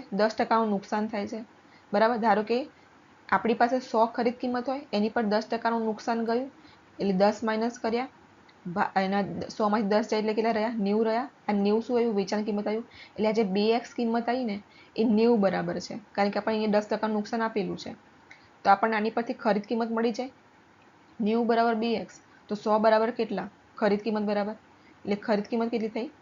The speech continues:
બે એક્સ ગુણ્યા સો ભાગ્યા નેવું, વીસ એક્સ ભાગ્યા નવ.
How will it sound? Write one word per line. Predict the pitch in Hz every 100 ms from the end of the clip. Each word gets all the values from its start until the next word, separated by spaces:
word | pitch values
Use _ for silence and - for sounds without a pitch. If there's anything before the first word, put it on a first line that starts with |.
| - 190
બે | 190
એક્સ | 208 240
ગુણ્યા | 214 208 226
સો | 226
ભાગ્યા | 196 185 185 202
નેવું, | 220 226 180 - - _ _ _ _ _ - -
વીસ | 214 226 190
એક્સ | -
ભાગ્યા | 196 180 190 262 - - 220
નવ. | 226